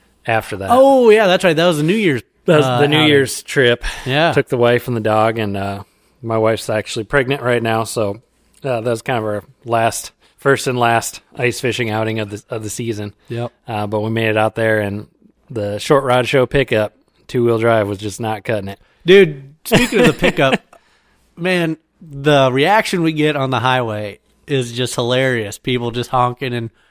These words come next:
Speaker 2: waving at us and giving
Speaker 1: Oh,
Speaker 2: us
Speaker 1: yeah.
Speaker 2: the fist as they're driving by.
Speaker 1: The best part is when, so, I mean, we're pounding thirty-five all the time. You know, if we're heading up to, well,
Speaker 2: Yep.
Speaker 1: we haven't even fished Clear Lake, but headed up north
Speaker 2: Yeah,
Speaker 1: to a,
Speaker 2: heading
Speaker 1: a
Speaker 2: up
Speaker 1: couple
Speaker 2: to other
Speaker 1: spots.
Speaker 2: directions.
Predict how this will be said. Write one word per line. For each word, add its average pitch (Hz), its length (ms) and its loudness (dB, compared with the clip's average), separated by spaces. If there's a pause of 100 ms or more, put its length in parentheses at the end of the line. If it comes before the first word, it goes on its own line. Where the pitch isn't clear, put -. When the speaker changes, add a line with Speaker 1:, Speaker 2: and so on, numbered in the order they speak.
(140)
Speaker 2:
waving 135 380 0
at 135 180 0
us 135 180 -2
and 135 100 -8
giving 127 200 -2
Speaker 1:
Oh, 127 40 0
Speaker 2:
us 127 100 0
Speaker 1:
yeah. 110 100 0
Speaker 2:
the 98 60 -6
fist 135 340 -6
as 123 120 -8
they're 123 120 -8
driving 127 340 -6
by. 127 320 -6 (280)
Speaker 1:
The 127 100 -6
best 156 280 0
part 175 220 0
is 135 120 0
when, 127 320 -6 (300)
so, 127 360 0 (180)
I 143 60 -4
mean, 143 180 -2
we're 151 140 4
pounding 131 400 0
thirty-five 104 580 -4
all 104 200 -6
the 98 100 -10
time. 90 340 -14 (260)
You 107 180 -10
know, 95 160 -10
if 92 120 -18
we're 104 100 -8
heading 107 180 -6
up 110 140 -8
to, 104 280 -6 (760)
well, 113 160 2
Speaker 2:
Yep. 110 60 -2
Speaker 1:
we 117 80 2
haven't 123 180 0
even 107 100 -6
fished - 280 0
Clear 98 240 -6
Lake, 95 220 -8
but - 160 -12 (220)
headed 143 240 0
up 127 140 0
north 117 400 -2 (120)
Speaker 2:
Yeah, 110 180 0
Speaker 1:
to 117 220 -2
a, 110 180 -2
Speaker 2:
heading 120 280 -2
Speaker 1:
a 120 60 -2
Speaker 2:
up - 220 -12
Speaker 1:
couple - 180 -6
Speaker 2:
to 127 80 -2
other 117 120 0
Speaker 1:
spots. 110 160 2
Speaker 2:
directions. 113 540 -4